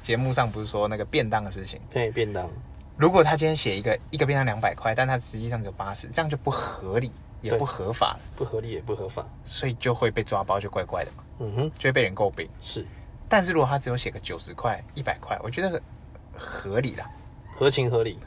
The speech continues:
Speaker 1: 就是通常你不会觉得说这是不对的事了。
Speaker 2: 对啊，因为有时候会觉得说：“哎，刚刚，刚刚怪怪。”
Speaker 1: 对，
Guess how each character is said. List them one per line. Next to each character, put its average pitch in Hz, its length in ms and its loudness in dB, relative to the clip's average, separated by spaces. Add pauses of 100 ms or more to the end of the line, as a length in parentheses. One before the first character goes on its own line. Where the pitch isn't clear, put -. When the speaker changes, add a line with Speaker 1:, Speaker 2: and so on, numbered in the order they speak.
(480)
Speaker 1:
就 269 100 0
是 226 80 -2
通 190 180 2
常 135 320 0
你 113 120 -2
不 98 240 -8
会 139 320 6 (200)
觉 101 200 -2
得 107 100 0
说 120 160 0
这 131 80 0
是 127 80 0
不 92 240 -6
对 107 180 0
的 80 120 -8
事 107 220 -6
了。 - 80 -10 (680)
Speaker 2:
对 131 120 8
啊， 117 120 6
因 165 120 6
为 139 220 4
有 120 100 2
时 113 120 6
候 175 120 12
会 175 140 6
觉 135 140 2
得 120 40 2
说 131 140 4
：“哎， 151 80 2
刚 143 140 4
刚， 143 80 4 (180)
刚 143 120 4
刚 143 60 2
怪 127 220 8
怪。” 92 160 -4 (560)
Speaker 1:
对， - 120 0